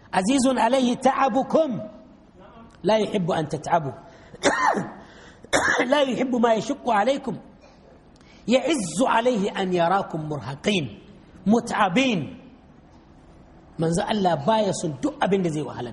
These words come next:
da ku. Ashe duk lokacin da kuka ga ya zo da abu mai wahala,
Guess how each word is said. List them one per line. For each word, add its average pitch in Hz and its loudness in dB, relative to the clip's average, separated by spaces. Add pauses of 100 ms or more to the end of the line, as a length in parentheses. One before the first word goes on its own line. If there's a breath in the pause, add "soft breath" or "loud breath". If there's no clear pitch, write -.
da - -16
ku. - -20 (1400 loud breath)
Ashe 262 2
duk 302 0 (100)
lokacin 285 0
da 262 4
kuka 254 -4
ga 196 0
ya 220 4
zo 226 2
da 220 0
abu 190 0
mai 190 2
wahala, 160 2